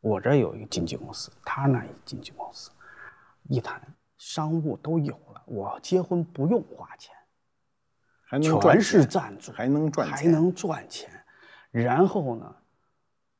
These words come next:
Speaker 1: 半个月我在各个媒体首页，
Speaker 2: 嗯。
Speaker 1: 各个时尚杂志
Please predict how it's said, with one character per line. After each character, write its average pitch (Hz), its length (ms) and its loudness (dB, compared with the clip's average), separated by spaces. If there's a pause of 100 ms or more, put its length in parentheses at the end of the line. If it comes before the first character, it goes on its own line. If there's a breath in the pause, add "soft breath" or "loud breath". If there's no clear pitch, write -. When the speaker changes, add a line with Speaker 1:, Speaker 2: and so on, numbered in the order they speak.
(260)
Speaker 1:
半 143 300 -2
个 120 120 -8
月 160 320 -2 (120)
我 101 160 -10
在 - 340 -8
各 214 320 6
个 104 140 -4
媒 95 260 -6
体 - 300 -18 (500)
首 82 260 -14
页， 90 220 -16 (220)
Speaker 2:
嗯。 95 260 -16 (960)
Speaker 1:
各 220 360 8
个 110 200 -8
时 110 220 -10
尚 123 200 -8
杂 104 200 -16
志 - 140 -20